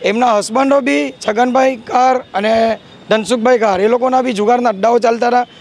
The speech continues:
પાછલા ઇતિહાસમાં. અને પોલીસવાળા સાહેબને હું એ જ વસ્તુ કહું છું કે આ લોકોના પાછલા ગુનાઓનો બી તમે, અ, રેકોર્ડ ચેક કરાવો.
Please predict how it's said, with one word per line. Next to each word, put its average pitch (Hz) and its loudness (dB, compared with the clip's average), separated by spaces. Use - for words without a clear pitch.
પાછલા 202 0
ઇતિહાસમાં. 190 -2
અને 220 0
પોલીસવાળા 233 0
સાહેબને 247 0
હું 254 2
એ 254 4
જ 233 -4
વસ્તુ 240 -2
કહું 233 0
છું 233 -2
કે 240 0
આ 202 0
લોકોના 233 0
પાછલા 196 -2
ગુનાઓનો 226 0
બી 226 -4
તમે, 226 -4
અ, 294 -12
રેકોર્ડ 196 0
ચેક - -4
કરાવો. 143 -2